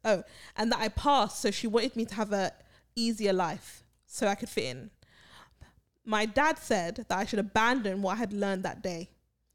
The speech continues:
Um, and my fi-, siblings were hitting me up on social media, reprimanding me for being upset because our parents have reasoning that they felt was sound. I do pass, and I did have an easy life,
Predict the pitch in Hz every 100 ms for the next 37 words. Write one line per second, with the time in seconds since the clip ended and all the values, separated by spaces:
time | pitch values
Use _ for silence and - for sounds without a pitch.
0 | _ _ _ _ _ _ _ _ 214 208
1 | 190 185 180 - 208 208 208 - 247 -
2 | - 277 240 202 202 202 - 214 202 202
3 | 208 190 196 196 175 165 - - - -
4 | 226 - 233 226 233 202 190 - 196 196
5 | 180 - 220 185 - - 196 180 - 220
6 | 202 233 208 185 208 220 190 180 - -
7 | 233 214 202 196 151 202 - 185 175 175
8 | - _ _ _ _ _ 226 247 269 285
9 | - 180 196 - 226 220 214 226 233 208
10 | 202 220 233 165 208